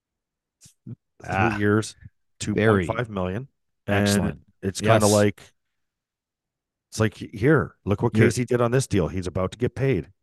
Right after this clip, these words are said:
Speaker 2: You're absolutely bang on on this. So Casey signed this in two thousand twenty-one twenty-two. So you go back to his two thousand twenty twenty-one season, he had twenty-two points in forty-one games.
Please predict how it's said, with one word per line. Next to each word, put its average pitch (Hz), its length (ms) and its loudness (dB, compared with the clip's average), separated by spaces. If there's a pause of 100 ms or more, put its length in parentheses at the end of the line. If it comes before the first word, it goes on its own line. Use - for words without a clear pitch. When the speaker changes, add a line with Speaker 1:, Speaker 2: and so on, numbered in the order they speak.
(1160)
Speaker 2:
You're 107 280 0
absolutely 117 1200 2 (420)
bang 101 320 0
on 90 300 -4
on 78 140 -10
this. - 340 -10 (140)
So - 160 -6
Casey 156 420 2
signed 127 420 2
this 120 200 -2
in 104 80 -4
two 123 200 -2
thousand 113 480 -2
twenty-one 135 540 -4
twenty-two. 110 760 -4 (880)
So - 140 -4
you 113 220 2
go 131 200 4
back 127 360 0
to 120 260 0
his 104 400 -2
two 120 240 -4
thousand 113 540 0 (240)
twenty 127 720 -2 (640)
twenty-one 139 720 2
season, 101 500 -2
he 139 200 -2
had 139 180 -2
twenty-two 156 640 -2
points 135 400 -6
in 98 100 -10
forty-one 110 540 -2
games. 95 420 -10